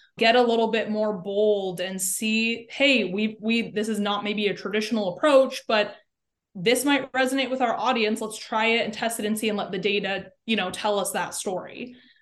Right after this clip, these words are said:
So I think it's just having fun, experimenting, and then again, making sure that you're actually tracking and properly recording all of this data so that you can actually take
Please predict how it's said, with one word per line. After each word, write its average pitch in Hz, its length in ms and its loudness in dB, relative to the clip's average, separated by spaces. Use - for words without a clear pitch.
So - 140 -10
I 220 60 -2
think 254 200 6
it's 247 160 2
just - 280 0
having 247 500 4
fun, 226 380 2
experimenting, 240 1000 2
and 220 100 2
then 214 100 0
again, 202 400 0
making 226 300 0
sure 240 200 -2
that 202 120 -6
you're 214 140 -2
actually 214 280 -4
tracking 220 880 -2
and 226 160 0
properly 226 460 2
recording 226 600 2
all 202 240 -2
of 196 140 -6
this 190 200 -6
data 196 480 2
so 208 160 -4
that 185 140 -4
you 185 100 -10
can 214 140 -6
actually 196 440 -6
take 220 380 -2